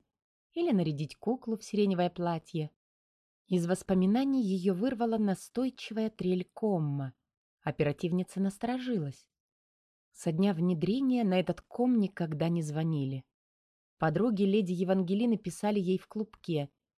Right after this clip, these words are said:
или на личных страничках, присылали мемы и стикеры, хвастались фотографиями нарядов.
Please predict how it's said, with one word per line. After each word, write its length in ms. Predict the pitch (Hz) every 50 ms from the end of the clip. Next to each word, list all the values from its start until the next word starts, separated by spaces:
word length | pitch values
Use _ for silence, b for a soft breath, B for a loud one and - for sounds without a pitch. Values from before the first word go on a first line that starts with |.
| _ _ _ _
или 160 | - 330 359 311
на 140 | 214 170
личных 420 | 156 165 196 196 - - 175 156 -
страничках, 840 | - - - 147 147 147 160 190 - - - - - 175 - - _ _ _ _ _ _
присылали 480 | - 156 147 - - 156 160 160 156 151
мемы 420 | 151 156 170 190 202 185 160 147
и 40 | 139
стикеры, 640 | - - _ - - 226 220 - - 185 180 175 165 _ _ _ _ _ _ _ _ _ _
хвастались 600 | - - 143 151 170 165 - - 165 156 143 -
фотографиями 840 | - 170 - 165 160 147 143 151 165 160 - - 156 151 156 151
нарядов. 520 | 147 151 143 143 151 180 208 185 170 170